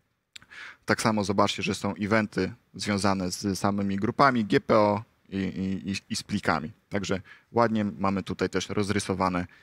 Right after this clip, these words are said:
e, nasze działania. E, następnie widać, w którym momencie walczyliśmy z G P O. Mamy tutaj cztery eventy, które nam dostarczył system.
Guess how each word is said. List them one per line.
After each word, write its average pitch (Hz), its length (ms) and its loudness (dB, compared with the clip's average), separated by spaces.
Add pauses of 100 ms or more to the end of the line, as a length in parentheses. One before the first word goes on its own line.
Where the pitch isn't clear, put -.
(340)
e, 90 560 0 (120)
nasze 101 240 -2
działania. 92 440 2 (1700)
E, 101 420 2
następnie 131 520 2
widać, 120 340 2
w - 280 -18
którym 135 320 2
momencie 113 720 2 (500)
walczyliśmy 113 600 2
z 101 40 0
G 107 120 2
P 104 140 2
O. 117 260 4 (1300)
Mamy 101 180 -2
tutaj 101 360 -2
cztery 110 360 2
eventy, 101 440 2
które 101 280 -2
nam 98 280 -2
dostarczył 95 420 -4
system. 135 520 -2